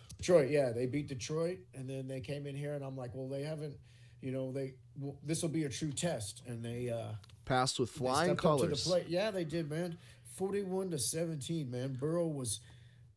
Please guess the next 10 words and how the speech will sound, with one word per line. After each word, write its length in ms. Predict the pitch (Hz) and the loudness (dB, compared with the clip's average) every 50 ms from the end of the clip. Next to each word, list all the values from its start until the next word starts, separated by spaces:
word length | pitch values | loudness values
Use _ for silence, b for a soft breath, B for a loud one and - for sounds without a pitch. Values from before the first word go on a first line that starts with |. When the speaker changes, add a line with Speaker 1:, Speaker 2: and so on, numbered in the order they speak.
| _ _ _ _ _ _ | _ _ _ _ _ _
Speaker 1:
twenty-three 340 | - 156 156 139 160 165 170 | -4 -2 -2 0 2 0 0
for 120 | 165 - 139 | 2 0 -2
thirty-eight, 480 | - 151 143 147 147 151 147 151 151 - | 0 0 0 0 0 0 0 0 0 -2
four 180 | - 143 143 147 | -2 -2 0 0
sixteen, 500 | - - 143 - - - 156 151 147 135 | 0 0 -2 -6 -6 -4 -4 -4 -4 -4
three 200 | - 127 143 139 | -4 -6 -6 -4
touchdowns, 540 | - 147 135 131 - - 131 123 127 123 | -2 -4 -4 -4 -4 -6 -4 -4 -4 -4
one 160 | 123 127 131 131 | -4 -4 -4 -4
interception. 540 | 127 123 120 - 127 127 127 - 131 123 117 | -4 -4 -2 -2 -2 -4 -4 -4 -6 -4 -4
Chase, 460 | - - 127 127 135 131 - - - | -2 -2 -2 0 0 -2 -4 -6 -8